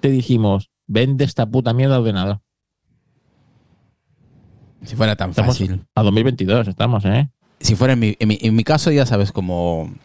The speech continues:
Speaker 2: cómo es. No es fácil. "Eh, ve-, ve-, voy a venderlo y ya está". Si fuera así.
Speaker 1: Coño, pues, pues, pues, pues,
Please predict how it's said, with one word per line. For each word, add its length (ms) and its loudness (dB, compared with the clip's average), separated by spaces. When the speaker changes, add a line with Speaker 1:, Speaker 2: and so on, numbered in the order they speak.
Speaker 2:
cómo 260 -4
es. 120 -8
No 80 4
es 100 2
fácil. 260 -2
"Eh, 200 4
ve-, 100 -2
ve-, 180 0
voy 180 2
a 40 4
venderlo 280 2
y 40 2
ya 80 0
está". 200 -4
Si 140 -6
fuera 180 0
así. 240 -2
Speaker 1:
Coño, 260 -2
pues, 180 -4
pues, 180 -10
pues, 260 -8
pues, 160 -4